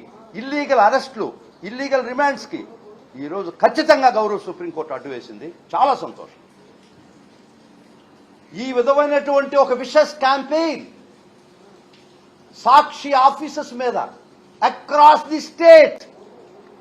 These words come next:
అది కూడా తీసుకుపోతున్న దృష్టిలో ఇది ఇంటరిమ్ రిలీఫ్ ఇచ్చారు.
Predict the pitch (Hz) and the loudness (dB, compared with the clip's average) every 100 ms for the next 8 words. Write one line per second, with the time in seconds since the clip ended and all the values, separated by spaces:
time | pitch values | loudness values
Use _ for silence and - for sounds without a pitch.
0 | - 302 330 330 311 277 - 233 233 208 | 2 4 8 6 6 2 -2 -4 -4 -6
1 | 180 185 202 254 - - - - 190 220 | -8 -12 -4 -2 -2 -8 -20 -16 -10 -10
2 | 165 - - - 214 233 302 269 226 226 | -10 -16 -20 -12 -12 -6 -6 -6 -8 -10
3 | 233 202 196 175 | -12 -12 -6 -4